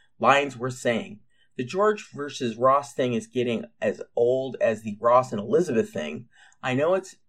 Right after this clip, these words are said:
necessary for the course of the books, but jeez. Uh, let's see. Absolutely pulled, <laughs> absolutely addicted Poldark, he said, "I was very much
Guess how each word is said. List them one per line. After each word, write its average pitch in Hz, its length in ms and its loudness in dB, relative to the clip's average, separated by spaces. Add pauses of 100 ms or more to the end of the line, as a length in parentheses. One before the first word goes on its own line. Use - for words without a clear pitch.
(140)
necessary 170 760 -2
for 143 260 -6
the 123 80 -4
course 131 320 -4
of - 80 -16
the 123 60 -6
books, 104 440 -2
but 104 160 -8
jeez. 123 640 -2 (580)
Uh, 120 280 -6
let's 123 160 -16
see. 131 200 -6
Absolutely 202 680 0
pulled, 190 360 -4 (360)
<laughs> 214 340 0
absolutely 220 560 0
addicted 185 380 -4
Poldark, 156 340 2
he 156 100 -20
said, 143 360 0 (260)
"I 151 80 0
was 143 140 -6
very 202 200 0
much 233 360 -4